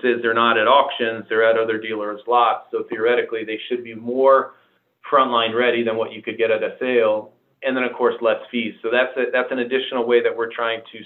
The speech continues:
source, um, inventory for our lot, but also maybe wholesale a car, you know, to upstate Michigan where they have a need for a car that we own and they're willing to pay more for it. So, so that's,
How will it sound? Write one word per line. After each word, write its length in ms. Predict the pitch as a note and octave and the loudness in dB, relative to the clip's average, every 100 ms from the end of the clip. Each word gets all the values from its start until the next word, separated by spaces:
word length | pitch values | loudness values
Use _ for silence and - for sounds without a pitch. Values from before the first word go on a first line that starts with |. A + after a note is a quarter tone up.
| - | -8
source, 320 | B2 A#2+ A#2 - _ _ _ _ _ A2 | 0 2 2 -4 _ _ _ _ _ -4
um, 480 | G#2+ G#2 G2+ G2 _ _ _ _ _ _ - | -2 -2 -6 -12 _ _ _ _ _ _ -6
inventory 520 | B2+ B2 A#2 A#2+ A#2 | -2 -2 2 2 4
for 140 | A#2 | 4
our 180 | A2+ C3+ | 6 6
lot, 340 | C#3 D3 D#3 - | 6 4 2 2
but 100 | B2 | 2
also 680 | B2 B2+ B2+ B2 A#2 A2 - _ _ _ _ | 4 2 2 4 4 0 -6 _ _ _ _
maybe 440 | A#2+ A#2+ A#2 A#2 - | 0 2 0 -4 -8
wholesale 520 | C3+ C3+ C3+ B2 A2+ | -4 -4 2 2 2
a 40 | |
car, 540 | B2 A#2 A2+ G#2+ G#2+ - _ - - _ | 2 2 4 2 -4 -16 _ -20 -20 _
you 120 | B2 | -4
know, 240 | A#2 A2+ A2 - | -2 -2 -2 0
to 220 | A2+ G#2+ G#2 C3+ | 2 2 0 -2
upstate 440 | B2 - B2 A#2 | -2 0 -2 0
Michigan 400 | B2+ B2 A#2 A#2 | -2 -2 -4 0
where 120 | A2+ | 2
they 120 | A#2 | 2
have 280 | G#2+ A#2 A2 - - | 2 0 -2 -6 -14
a 100 | A#2 | -8
need 220 | B2 B2+ | -6 -6
for 160 | - A#2 | 0 0
a 60 | A#2+ | 2
car 180 | A2+ | 2
that 160 | A2 G2+ | 2 -4
we 160 | A2+ A2+ | -4 -2
own 260 | A2 A2 | -2 -6
and 260 | A2 _ A2 | -10 _ -8
they're 160 | A2 G#2+ | -6 -4
willing 240 | A2 A2 | -6 -6
to 60 | G2 | -8
pay 180 | A#2 | -8
more 300 | A2 G#2 G#2 - | -6 -6 -8 -8
for 220 | A2 G#2 | -6 -4
it. 160 | G2 - _ | -6 -10 _
So, 260 | A2 G#2 G#2 _ _ _ _ _ _ | -6 -4 -6 _ _ _ _ _ _
so 80 | A2+ | 0
that's, 240 | B2 - | 0 0